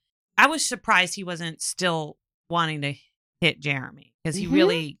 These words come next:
Speaker 1: kinda was like, "Jeremy, Jeremy, Jeremy" the whole time.
Speaker 2: Right.
Speaker 1: You know? And then all of a sudden he switches it to, to Michelle.
Speaker 2: Mm-hmm.
Speaker 1: And I was like, "Well, that's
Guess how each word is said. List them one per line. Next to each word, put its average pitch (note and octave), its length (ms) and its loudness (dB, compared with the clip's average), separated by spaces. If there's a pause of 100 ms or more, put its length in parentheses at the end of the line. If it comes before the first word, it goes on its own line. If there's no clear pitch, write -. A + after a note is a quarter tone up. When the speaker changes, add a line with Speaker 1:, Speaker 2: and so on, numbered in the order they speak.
Speaker 1:
kinda E3 240 -6
was D3+ 180 -10
like, D3 380 -6 (260)
"Jeremy, D3+ 300 0
Jeremy, C3+ 280 -2
Jeremy" C3 280 -2
the B2 80 -4
whole B2 220 -2
time. B2+ 460 -2
Speaker 2:
Right. D4 260 4
Speaker 1:
You C#3+ 140 0
know? C#3 300 -2 (460)
And F3 220 -2
then C4 160 0
all D#4+ 100 -6
of D#4 60 -10
a D#4 60 -10
sudden D#4 260 -6
he D#4 100 -6
switches C4+ 320 -8
it A3+ 80 -12
to, - 300 -10
to G3 140 -4
Michelle. D#3 800 0 (140)
Speaker 2:
Mm-hmm. F3+ 480 0
Speaker 1:
And F3 120 -4
I E3 80 0
was E3 180 -4
like, E3 220 -8
"Well, A3+ 100 -12
that's - 260 -10